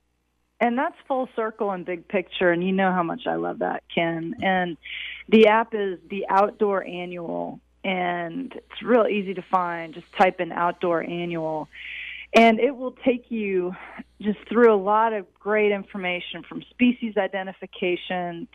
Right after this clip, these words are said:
to the latest bag limits, you know, the latest closures, and this is for hunters and fishers. And so anyone who's interested, it's the Outdoor Annual.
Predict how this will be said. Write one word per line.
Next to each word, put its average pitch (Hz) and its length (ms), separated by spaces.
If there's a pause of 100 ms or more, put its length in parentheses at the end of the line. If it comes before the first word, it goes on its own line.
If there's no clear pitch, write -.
to 165 320 (600)
the 196 120
latest 202 380
bag 190 320
limits, 190 400 (520)
you 202 120
know, 185 200
the 170 120
latest 180 340
closures, 180 840 (140)
and 190 240
this 226 140
is 247 140
for 202 100
hunters 185 600
and 165 440
fishers. 160 640
And 180 160 (120)
so 175 220
anyone 190 640
who's 175 340
interested, 175 540
it's 165 140
the 175 100
Outdoor 170 320
Annual. 170 420